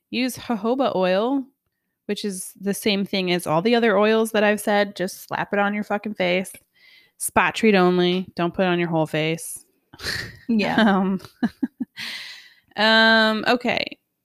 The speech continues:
Speaker 1: Let me scroll down. Green tea.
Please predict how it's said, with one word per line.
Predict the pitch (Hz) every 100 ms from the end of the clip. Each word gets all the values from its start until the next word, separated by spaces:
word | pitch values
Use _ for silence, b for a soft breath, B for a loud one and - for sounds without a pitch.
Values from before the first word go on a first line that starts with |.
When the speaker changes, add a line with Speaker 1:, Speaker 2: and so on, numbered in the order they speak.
| _ _ _ -
Speaker 1:
Let | -
me | -
scroll | - - -
down. | 247 330 320 311 311 302 302 302 294 B B B B B B _ -
Green | 233 226 214
tea. | - - 285 277 277 -